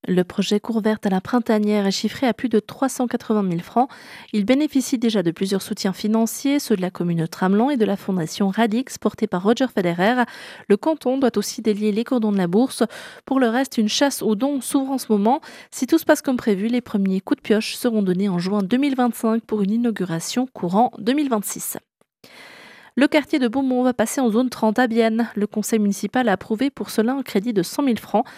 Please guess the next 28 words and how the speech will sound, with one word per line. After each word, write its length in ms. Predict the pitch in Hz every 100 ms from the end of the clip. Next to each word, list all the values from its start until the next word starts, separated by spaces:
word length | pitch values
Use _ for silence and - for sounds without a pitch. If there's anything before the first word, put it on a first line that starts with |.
| - - -
La 80 | 175
zone 180 | 175 185
trente 260 | - 233 -
sera 220 | 190 180
déployée 480 | 185 - 190 208 220
dès 160 | 240
l'obtention 640 | 262 254 - 220 - 254
de 80 | 220
toutes 260 | - - -
les 140 | 254
autorisations 560 | 233 214 196 180 - 196
nécessaires. 600 | 185 160 - 175 220 240 - - - -
L'exécutif 640 | 185 190 214 208 - 294 247
a 40 |
aussi 200 | 214 262
décidé 400 | 226 247 254 240
d'autres 260 | 233 262 262
mesures 300 | 220 220 233
de 80 | 180
circulation, 720 | - 285 262 240 233 - 285
comme 160 | 240
la 120 | 196 185
suppression 520 | - - 196 - 208
de 100 | 165
trente-sept 460 | - 247 233 233
places 180 | - 226
de 100 | 185
stationnement 580 | 180 208 - 220 233 311